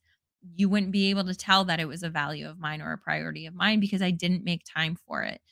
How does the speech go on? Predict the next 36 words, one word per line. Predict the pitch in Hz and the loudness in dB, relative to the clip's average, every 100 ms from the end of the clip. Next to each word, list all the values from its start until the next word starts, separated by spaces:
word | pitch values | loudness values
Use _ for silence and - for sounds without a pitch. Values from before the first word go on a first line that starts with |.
| _ _ _ - | _ _ _ 0
Um, | 165 165 156 - | 2 2 0 -2
and | 185 | 0
so | 196 | 4
I | 180 | 4
think | 185 220 190 | 6 4 8
that | 185 180 - | 10 10 6
that's | 180 202 214 - | 4 6 6 2
what | 226 | 4
I'm | 208 196 | 6 6
really | 190 196 190 | 6 2 0
trying | - 175 180 | 2 2 2
to | 170 | 0
drive | 165 160 | -2 -2
home | - 214 208 180 170 - | -2 0 2 0 -2 -2
is | 170 170 175 - _ _ - | 0 0 -2 -8 _ _ -2
we | 175 208 220 | 6 8 8
need | 208 202 | 6 6
to | 196 | 4
be | 196 | 2
making | 196 185 196 | 2 2 -2
time | 196 165 165 | -2 -2 -4
for | - | -4
what | 170 160 - | -6 -6 -4
we | 190 | -2
value | 180 156 151 147 143 - | 2 2 0 -6 -12 -8
and | 180 170 175 | -6 -6 0
what | 170 170 - - | 2 2 0 -4
is | 180 | -2
a | 180 | -2
priority | - 160 170 180 196 196 | -2 0 2 4 4 4
to | 185 - - | 2 -2 0
us | 151 170 - - - _ _ _ | 0 0 -6 -12 -20 _ _ _
and | 190 180 175 175 - - _ _ _ _ - | 4 6 6 2 -2 -10 _ _ _ _ 2
figure | 208 196 202 | 4 6 6
out | 180 175 - | 6 6 0
why | 165 170 165 160 175 196 | 2 8 10 10 6 0